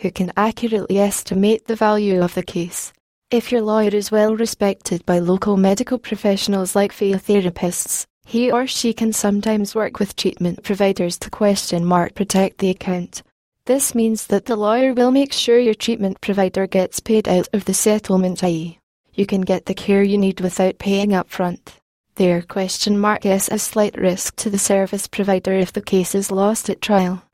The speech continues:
but this is why at question mark S important your lawyer has trusted relationships with local treatment providers and a good track record. If you recently hurt your neck in an accident and the pain hasn't question mark improved,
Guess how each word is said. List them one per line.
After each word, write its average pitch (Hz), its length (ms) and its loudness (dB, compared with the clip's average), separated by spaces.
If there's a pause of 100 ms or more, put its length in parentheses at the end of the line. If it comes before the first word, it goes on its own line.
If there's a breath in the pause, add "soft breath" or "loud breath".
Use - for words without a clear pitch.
but - 160 -6
this 190 240 0
is 202 160 -2
why 226 200 2
at 247 100 0
question 196 520 0
mark 208 280 0
S 185 260 0
important 214 560 -2
your 175 120 2
lawyer 180 380 2
has 262 220 0
trusted 208 480 -2
relationships 196 800 0
with 180 220 -2
local 175 320 0
treatment 208 440 -4
providers 190 720 -2
and 190 160 0
a 190 80 0
good 190 200 -2
track 208 360 0
record. 175 460 -2 (420)
If 196 180 -2
you 240 80 2
recently 226 520 0
hurt 196 340 0
your 185 100 2
neck 202 320 0
in 185 260 -2
an 208 140 2
accident 226 540 -2
and 220 180 2
the 226 80 -4
pain 202 320 2
hasn't 196 320 0
question 202 500 -2
mark 185 360 -2
improved, 190 640 -2